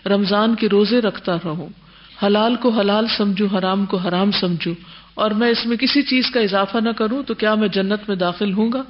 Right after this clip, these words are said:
تو آپ نے فرمایا، "ہاں۔" تو اس سے یہ پتہ چلتا ہے کہ ہمیں سب سے زیادہ اہتمام فرائض کا کرنا چاہیے۔ اچھا، بعض اوقات کیا ہوتا ہے،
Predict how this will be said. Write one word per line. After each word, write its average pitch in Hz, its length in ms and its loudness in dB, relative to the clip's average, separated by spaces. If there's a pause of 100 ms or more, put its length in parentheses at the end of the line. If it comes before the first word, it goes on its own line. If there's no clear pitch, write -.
(200)
تو - 100 -16
آپ 180 240 -4
نے 175 120 -4
فرمایا، 165 440 -6
"ہاں۔" 156 140 -10 (560)
تو - 80 -8
اس - 140 -2
سے 330 120 0
یہ 330 160 4
پتہ 320 240 -2
چلتا 294 260 0
ہے 349 80 0
کہ 339 100 -2
ہمیں 294 240 2 (160)
سب 392 180 2
سے - 200 0 (180)
زیادہ 220 320 2 (120)
اہتمام 226 680 0 (400)
فرائض 202 380 0
کا 196 100 -4
کرنا 165 300 -6
چاہیے۔ 160 320 -12 (1080)
اچھا، 247 180 -4
بعض 220 260 0
اوقات 311 300 -2
کیا 320 160 2
ہوتا 311 240 0
ہے، 339 120 0